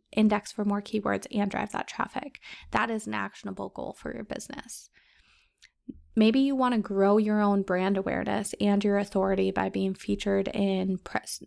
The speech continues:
different articles, press. Securing those backlinks is gonna be super important for you, meaning you should be watching that backlink metric grow, and you should be setting a goal of,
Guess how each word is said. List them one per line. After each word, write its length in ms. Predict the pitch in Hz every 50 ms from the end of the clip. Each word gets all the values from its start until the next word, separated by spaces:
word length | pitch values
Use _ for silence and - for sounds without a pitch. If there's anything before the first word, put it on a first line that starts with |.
| - 214
different 320 | - 202 196 - - -
articles, 640 | - 202 214 226 226 - - 233 226 220 214 - -
press. 480 | - - - - 220 214 208 202 - -
Securing 960 | - - - - - - 208 - - - 220 214 220 214 208 208 202 208 - -
those 280 | 202 - 196 196 196 -
backlinks 720 | _ 202 180 180 220 - - - 202 - - - - -
is 140 | 208 -
gonna 160 | - 202 196 196
be 120 | 196 196
super 460 | - - - - 220 214 - 214 214
important 500 | 208 196 190 - - 202 - 220 214 208
for 200 | - - - 214
you, 300 | 226 240 262 277 285 285 - - - - - - _
meaning 300 | - 220 214 214 208 214
you 140 | 208 208 214
should 180 | 214 - 220 208
be 120 | 220 214
watching 500 | 202 196 196 196 196 - - 220 202 202
that 180 | 196 - - - -
backlink 440 | 190 190 - - - 208 196 185 - -
metric 400 | 196 180 - - - - - _
grow, 500 | - - 208 220 226 214 196 190 190 190
and 240 | - - 196 202 202
you 80 | 202
should 160 | 202 - - 196
be 120 | 208 196
setting 360 | - - 202 202 190 185 185
a 60 | 185
goal 420 | 180 - 196 202 208 208 202 196 190
of, 240 | 190 185 190 185